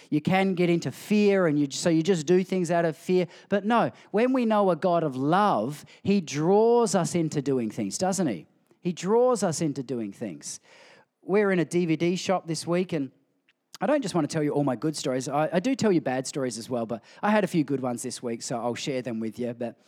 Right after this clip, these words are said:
we're in a D V D store, and a lady was, she had a fine. Ooh,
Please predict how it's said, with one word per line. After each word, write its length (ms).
we're 120
in 80
a 40
D 180
V 100
D 200
store, 320
and 100
a 40
lady 320
was, 260
she 220
had 140
a 40
fine. 500
Ooh, 480